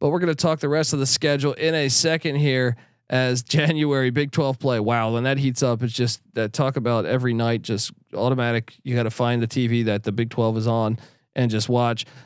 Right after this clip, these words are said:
Uh, but before we get to all that, I wanna tell you that we're brought to you by Trade Coffee. Yes. Trade Coffee. Let me tell you about Trade Coffee. It's a coffee subscription service unlike anything you've ever tried before because they partner with top independent roasters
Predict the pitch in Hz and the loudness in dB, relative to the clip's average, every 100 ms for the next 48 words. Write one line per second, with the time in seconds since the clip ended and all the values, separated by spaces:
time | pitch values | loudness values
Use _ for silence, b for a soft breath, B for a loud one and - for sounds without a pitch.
0 | B 143 143 139 147 160 - 226 226 202 | B 0 0 2 0 -2 0 2 2 2
1 | 202 196 185 190 170 160 139 170 190 147 | 2 2 2 2 2 0 0 0 2 0
2 | 139 165 165 160 143 120 - 151 170 190 | 0 0 0 0 -2 -2 -2 0 2 2
3 | 196 190 143 - 160 262 220 156 107 104 | 0 -2 -2 0 2 2 0 -4 -2 0
4 | 175 196 147 - - _ _ _ _ - | 0 0 -2 -4 -6 _ _ _ _ -4
5 | 123 156 160 - 123 139 92 147 233 175 | 0 0 0 0 0 0 -2 -2 0 0
6 | 151 104 110 104 110 101 107 156 123 - | 0 -2 -4 -2 -2 0 0 -2 -2 0
7 | 131 156 165 147 117 - 143 156 135 123 | 0 0 -2 -4 -2 -2 -2 -2 -2 -2
8 | 123 123 120 - 151 147 139 123 151 185 | 0 0 0 -2 -2 0 0 -2 -4 -2
9 | 185 151 139 131 123 110 131 127 107 - | -2 0 0 0 -2 -2 -2 -2 -4 -4
10 | 131 139 117 123 123 113 - 131 123 139 | 0 0 -2 -2 -2 -2 0 -2 0 -4
11 | 98 - 131 131 - 135 120 107 - 131 | -4 -2 -2 -2 -2 -4 -2 -2 -2 -2
12 | 101 113 131 123 135 117 | 0 0 0 0 -2 -2